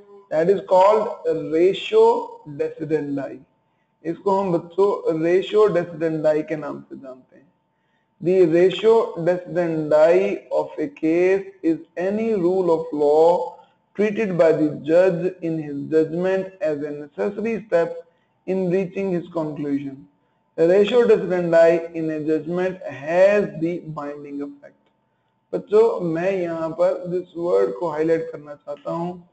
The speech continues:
वो ये है बच्चों, binding effect।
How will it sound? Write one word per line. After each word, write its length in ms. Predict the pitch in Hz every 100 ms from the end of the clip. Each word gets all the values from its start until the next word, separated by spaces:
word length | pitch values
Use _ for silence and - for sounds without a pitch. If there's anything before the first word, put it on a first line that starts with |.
| _ _ _ -
वो 180 | 185 202
ये 300 | 185 180 175
है 240 | 165 147
बच्चों, 320 | 139 - _ _ _ _ _ _ _ _ 151 143
binding 760 | 143 185 202 208 202 214 214 208 208 - -
effect। 460 | _ 160 - -